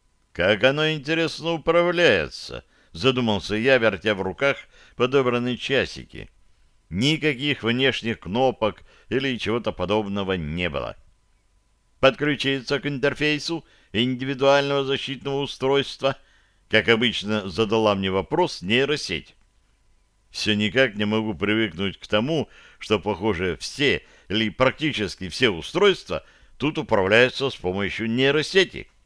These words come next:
«Да», соглашаюсь я. «Подключение установлено.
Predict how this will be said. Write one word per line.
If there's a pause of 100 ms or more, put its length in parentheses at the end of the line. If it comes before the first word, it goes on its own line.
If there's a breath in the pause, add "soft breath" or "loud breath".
(580)
«Да»,
соглашаюсь
я. (960)
«Подключение
установлено.